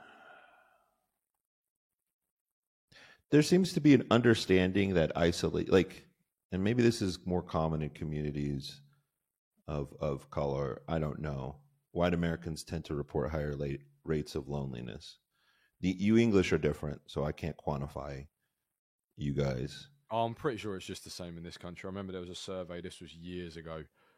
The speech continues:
Speaker 2: like, for a
Speaker 1: Hmm.
Speaker 2: B B C show. So this is, like, over ten years ago, where it was something like, I think it was, uh,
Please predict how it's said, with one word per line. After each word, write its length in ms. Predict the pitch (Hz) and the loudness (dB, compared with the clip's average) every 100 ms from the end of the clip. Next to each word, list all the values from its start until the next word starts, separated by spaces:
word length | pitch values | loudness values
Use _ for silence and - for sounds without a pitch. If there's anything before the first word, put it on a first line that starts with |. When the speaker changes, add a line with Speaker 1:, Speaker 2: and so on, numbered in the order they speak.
| _ _ | _ _
Speaker 2:
like, 180 | 92 87 | -14 -12
for 120 | - 92 | -6 -6
a 20 | |
Speaker 1:
Hmm. 40 | 78 | -4
Speaker 2:
B 100 | 87 | -6
B 140 | 85 | -8
C 240 | - 87 82 | -8 -8 -8
show. 240 | 90 82 | -8 -10
So 120 | - | -10
this 120 | 90 - | -12 -10
is, 60 | |
like, 160 | 87 87 _ - | -12 -12 _ -10
over 240 | 95 85 | -10 -8
ten 260 | 90 92 85 | -12 -10 -8
years 240 | 85 82 | -8 -8
ago, 120 | 82 82 | -10 -10
where 120 | 82 | -10
it 40 | |
was 80 | 73 | -10
something 300 | 90 85 87 | -12 -12 -10
like, 180 | 87 85 _ - | -10 -12 _ -16
I 80 | 90 | -14
think 160 | 92 82 | -14 -14
it 40 | |
was, 320 | 87 85 - - _ _ _ _ _ _ _ | -14 -12 -14 -18 _ _ _ _ _ _ _
uh, 300 | 87 85 82 | -12 -10 -10